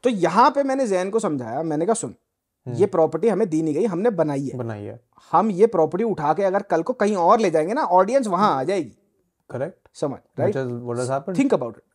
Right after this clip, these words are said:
Speaker 1: हाँ, think about it। अब वो भाई कुछ अलग टेंजेंट पे सोचता था, ठीक है? He was like कि सैलरी आ रही है, ठीक है, and stuff like that।
Speaker 2: हम्म।
Speaker 1: I was thinking कि ऐसे नहीं यार, सैलरी में मेरे को वहीं छोटे से घर में नहीं रहना है। I, I, I have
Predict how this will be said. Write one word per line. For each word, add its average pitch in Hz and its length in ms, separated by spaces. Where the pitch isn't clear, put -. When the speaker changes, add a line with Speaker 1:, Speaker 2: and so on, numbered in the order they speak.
Speaker 1:
हाँ, 151 320
think 233 160
about 117 180
it। - 160
अब 208 140
वो 240 160
भाई 208 200
कुछ 240 200
अलग 214 160
टेंजेंट 190 420
पे 202 60
सोचता 156 340
था, 139 140
ठीक 147 160
है? 135 180
He 160 280
was 151 120
like 151 160
कि 156 100
सैलरी 139 340
आ 127 100
रही 127 100
है, 127 80
ठीक 123 240
है, 120 100
and - 120
stuff 113 160
like 98 160
that। - 220
Speaker 2:
हम्म। 120 300
Speaker 1:
I 156 180
was 262 260
thinking 294 480
कि 240 220
ऐसे 214 280
नहीं 185 140
यार, 240 160
सैलरी 220 420
में 247 120
मेरे 220 200
को 254 160
वहीं 220 380
छोटे 190 360
से 226 120
घर 170 220
में 208 200
नहीं 196 300
रहना 175 260
है। 160 280
I, 151 260
I, 156 460
I 151 100
have 151 160